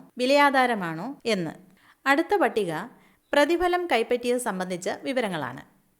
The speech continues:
പ്രതിഫലം എന്ന് പറയുമ്പോൾ വസ്തുവിൻ്റെ വിലയാണ് ഉദ്ദേശിക്കുന്നത്.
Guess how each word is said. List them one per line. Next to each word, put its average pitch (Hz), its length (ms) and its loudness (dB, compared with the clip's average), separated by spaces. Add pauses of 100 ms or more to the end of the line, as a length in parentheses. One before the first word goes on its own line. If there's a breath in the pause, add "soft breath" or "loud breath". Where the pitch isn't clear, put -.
(160)
പ്രതിഫലം 330 560 4
എന്ന് 240 160 -2
പറയുമ്പോൾ 196 500 -2 (380 soft breath)
വസ്തുവിൻ്റെ 285 480 0
വിലയാണ് 240 480 0 (160)
ഉദ്ദേശിക്കുന്നത്. 190 640 -4